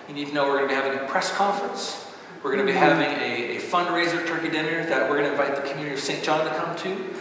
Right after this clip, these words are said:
Speaker 1: We're gonna have social media available that we're gonna need you to share with your friends. We're gonna have letters, uh, that are gonna teach you how to write a letter, uh, to show your support for John. Uh, we're gonna go into high gear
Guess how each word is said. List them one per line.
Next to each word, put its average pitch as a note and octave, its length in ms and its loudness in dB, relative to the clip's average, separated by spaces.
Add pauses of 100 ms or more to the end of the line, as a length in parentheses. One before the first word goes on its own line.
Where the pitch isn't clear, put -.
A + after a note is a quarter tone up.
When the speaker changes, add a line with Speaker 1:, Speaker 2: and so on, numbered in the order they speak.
(220)
Speaker 1:
We're D#3+ 80 2
gonna D#3 120 6
have - 100 2
social E3+ 440 4
media F3+ 420 2
available E3 380 4
that D#3 180 4
we're D#3 140 4
gonna C#3 200 0
need G#3 240 0
you G3 140 -2
to - 120 -2
share E3+ 680 4
with - 120 -2
your - 120 2
friends. - 560 0 (460)
We're D#3 80 0
gonna D#3+ 120 4
have D3+ 260 8
letters, F#3+ 640 6 (220)
uh, B2 160 8
that C3+ 180 4
are - 40 4
gonna C#3 240 2
teach - 280 -2
you F3 60 0
how F3 200 6
to C#3+ 80 4
write D3+ 360 4
a C3+ 40 0
letter, D3+ 520 4 (140)
uh, B2 120 -4
to - 100 -4
show F3+ 260 4
your D#3 140 4
support F3 460 2
for F3 160 0
John. E3+ 560 0 (380)
Uh, C3 240 2 (960)
we're F#3+ 160 8
gonna F#3+ 160 4
go - 140 2
into B2+ 120 2
high D3+ 340 2 (120)
gear A2 260 -4